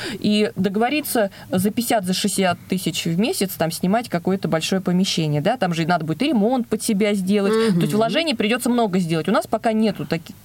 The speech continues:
Speaker 1: таких возможностей. И мы пытаемся через нашу местную, эм, администрацию это сделать. Э,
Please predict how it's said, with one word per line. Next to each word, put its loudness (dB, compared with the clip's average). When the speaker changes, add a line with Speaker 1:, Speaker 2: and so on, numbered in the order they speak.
Speaker 1:
таких -2
возможностей. 0
И 0
мы 2
пытаемся -2
через 0
нашу 2
местную, 2
эм, 2
администрацию 0
это -2
сделать. -4
Э, 2